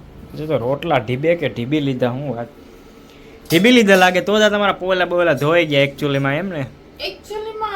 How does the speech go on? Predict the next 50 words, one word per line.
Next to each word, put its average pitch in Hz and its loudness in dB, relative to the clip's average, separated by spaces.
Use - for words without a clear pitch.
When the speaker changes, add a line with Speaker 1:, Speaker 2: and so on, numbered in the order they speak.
Speaker 2:
અમારે 370 -8
અમારું 359 -10
કામ 330 -6
થોડું 294 -12
ઘણું 302 -12
થઈ 294 -10
ગયું 294 -16
છે 285 -18
ને 240 -14
થોડું 269 -10
ઘણું 269 -14
બાકી 254 -12
છે 262 -14
ને 247 -14
એવું 254 -12
બધું 254 -10
હાલે 220 -8
છે 339 -16
અમારે. 247 -14
Speaker 1:
બાકી 156 -2
રૂડા 156 2
રૂપા-, 156 0
રૂપાળા 156 0
રોટલા 156 0
ને 151 0
હેઠે 147 -2
મારા 151 -2
માટે 156 -2
રોટલી 151 -2
છે 160 -4
તો 156 -4
બરાબર, 175 0
બાકી 143 0
મારી 143 -2
રોટલી 143 -4
કરાવવાનો 147 0
જો 120 -6
ભીંડાનું 139 -4
શાક 147 -2
હોય 143 -4
એટલે 143 -2
આપણે 143 0
રોટલી 143 -4
કરવી 147 -4
જ 143 -16
પડે. 117 -4
Speaker 2:
હવે 247 -6
ખોટા 220 -8
રહેવા 233 -8
દઈશું, 269 -10